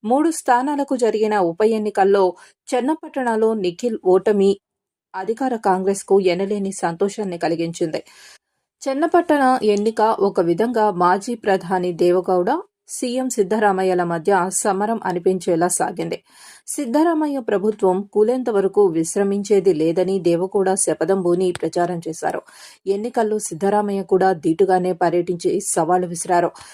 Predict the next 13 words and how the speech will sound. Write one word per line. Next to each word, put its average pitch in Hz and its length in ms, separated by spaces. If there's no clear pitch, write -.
దేవగౌడ 285 540
ఒకలిగలలో 240 720
ఒకరికి 208 600
కూడా 202 420
ఎదగనివ్వలేదన్నారు. 175 1160
తాను 233 320
బీసీ 202 460
అనే 262 200
కారణంతో 220 640
వ్యతిరేకిస్తారన్నారు. 175 1200
కానీ 202 360
వైకే 233 360
రామయ్య 202 560